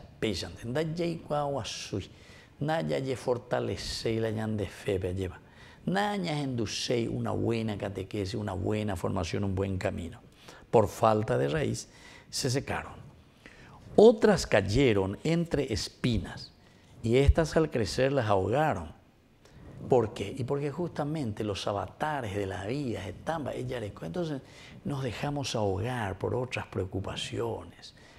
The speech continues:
con otros problemas. Nosotros ponemos por encima otras cosas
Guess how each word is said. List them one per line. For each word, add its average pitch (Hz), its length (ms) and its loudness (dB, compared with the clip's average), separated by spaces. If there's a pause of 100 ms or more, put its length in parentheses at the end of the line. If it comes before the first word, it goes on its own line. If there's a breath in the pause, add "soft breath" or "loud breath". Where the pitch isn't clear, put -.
con 110 180 -2
otros 113 260 -4
problemas. 95 920 -4 (400 loud breath)
Nosotros 120 380 -2
ponemos 107 360 -2
por 104 160 0
encima 110 460 -4 (160)
otras 285 600 4
cosas 120 580 0